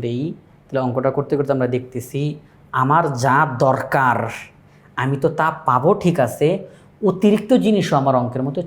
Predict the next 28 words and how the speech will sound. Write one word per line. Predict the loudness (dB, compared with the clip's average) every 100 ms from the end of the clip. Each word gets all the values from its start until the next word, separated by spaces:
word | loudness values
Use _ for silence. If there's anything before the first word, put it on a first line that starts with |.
| -2
চলে | -2 -2 -6
আসে। | -14 -20 _
এখন | -6 -2
এটা | 0 0
তো |
আমার | 0 0
দরকার | -2 -2 -4 -4
নাই, | -8 -14 -20 _ -20 -20 -12 0
এটা | 2
তো | 4 2
দরকার | 0 -2 -4
নাই। | -6 -6
তাহলে | -2
একটা | -2 -2
কাজ | -4 -6
করতে | -4 -2
পারি | -2 -4 -4
আমরা, | 0 0 0 -8 -20 -20 -20 -20 -20 -20 -20 -20 -8 -2
এই | 0 0 -4
প্লাস | 0 2 2 -2 -10 -14 -18 -20 -20 _ _ 0
p | 2 2
plus | 2 2 2
one | 0 2
by | 0
p | 0 0
বাদ | 0 2
দেওয়ার | 2 2 0
জন্য | -4